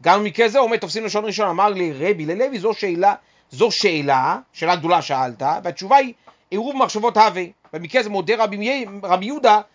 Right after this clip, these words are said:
שעירוב מחשבות הווה ואין הקורבן פיגול." אז מה רבי שמעון, בנו של רבי, עונה לזה? אמר לפניו רבי שמעון ברבי, "ולמה משנתנו היא?" אי אפשר ללמוד את זה מהמשנה, "לאכול כזית בחוץ, כזית למחר,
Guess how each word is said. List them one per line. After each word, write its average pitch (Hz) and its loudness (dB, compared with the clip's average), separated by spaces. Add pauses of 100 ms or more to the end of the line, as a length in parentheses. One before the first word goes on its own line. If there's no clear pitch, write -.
(220)
שעירוב 233 -2
מחשבות 202 -2
הווה 196 4
ואין 220 2
הקורבן 220 0
פיגול." 170 -4 (920)
אז 139 2
מה 175 6
רבי 190 0
שמעון, 165 -4 (140)
בנו 160 0
של 170 -4
רבי, 160 0 (400)
עונה 175 4
לזה? 120 -6
אמר 165 0
לפניו 160 0
רבי 143 -2
שמעון 180 -4
ברבי, 160 0 (480)
"ולמה 147 4
משנתנו 190 0
היא?" 214 -4 (1000)
אי 180 -4
אפשר 202 6
ללמוד 175 2
את 180 -6
זה 175 2
מהמשנה, 160 -2
"לאכול 202 -2
כזית 185 -2
בחוץ, 139 -8
כזית 156 -2
למחר, 220 0